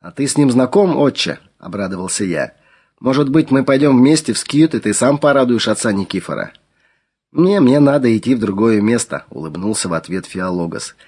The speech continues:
«Я могу проводить тебя только до поворота. Дальше ты пойдёшь сам. Смотри под ноги и не забывай о молитве». «Где ты подвязаешься, отче?» спросил я, когда мы двинулись вниз по тропинке, сопровождаемой смиренным мулашкой.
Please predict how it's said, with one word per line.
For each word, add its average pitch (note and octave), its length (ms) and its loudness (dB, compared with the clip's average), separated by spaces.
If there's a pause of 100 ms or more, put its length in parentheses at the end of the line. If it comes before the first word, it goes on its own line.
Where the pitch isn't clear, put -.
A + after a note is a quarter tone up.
(420)
«Я E3 120 2
могу E3+ 260 2
проводить C#3+ 460 2
тебя C3+ 200 4
только B2+ 340 0
до A2+ 140 -2
поворота. G#2 640 -2 (100)
Дальше C3+ 400 0
ты A#2+ 120 -4
пойдёшь F#2+ 400 -4
сам. E2 340 -4 (580)
Смотри B2+ 360 -2
под D3 260 2
ноги D3 220 4
и C3+ 60 4
не G#2 120 2
забывай G#2 460 0
о - 20 2
молитве». F#2+ 640 -2 (720)
«Где C3+ 240 0
ты F3 100 2
подвязаешься, D#3+ 680 2
отче?» D#3 340 2
спросил E2 460 -8
я, A#2+ 340 -2 (200)
когда F#2 300 -8
мы C3 120 2
двинулись G2+ 500 -2
вниз F2 180 -6
по - 100 -14
тропинке, A#2+ 540 -4
сопровождаемой G2 800 -4
смиренным F2 540 -6
мулашкой. F2+ 640 -8